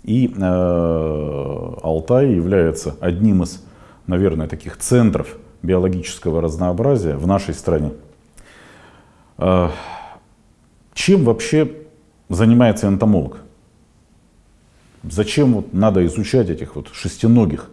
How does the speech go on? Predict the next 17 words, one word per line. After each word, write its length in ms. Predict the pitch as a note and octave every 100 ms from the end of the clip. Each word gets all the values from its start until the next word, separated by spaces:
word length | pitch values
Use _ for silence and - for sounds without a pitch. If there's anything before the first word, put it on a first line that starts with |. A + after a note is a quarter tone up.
| -
созданий 600 | - E2+ D#2+ A2+ C#3+ C3 - - - - - -
многочисленных? 840 | G2 G#2+ A#2+ - A#2 G#2 F#2+ F#2 - - _ _ _ _ _ -
Ну, 300 | A#2+ F#3 - - _ _ _ _ _ _ _ _ _ _
совершенно 460 | - A2 - D3+ C3+
по 160 | G#2+
разным 340 | A2 A#2 A2+ A2+
поводам. 400 | A#2 D#2 B1 - - _ - - - -
Ну, 80 |
во-первых, 520 | A#2+ B2 D3+ E2 - - -
насекомые 540 | F2 G2+ E3+ F3+ A#2
могут 340 | G2+ C3+ A2
ответить 460 | F2 G#2 C3 B2+ D#2
на 140 | F#2+
массу 640 | F2+ G2+ C3 C3 - D#2+ - _ _ _ _
фундаментальных, 1000 | - G2+ F2+ E2+ E2+ E2 B2+ A#2+ F2+ -
сложных 580 | - F#2 A#2+ A#2+ F2+ E2+
вопросов 560 | F2 E2+ A2+ F#2+ -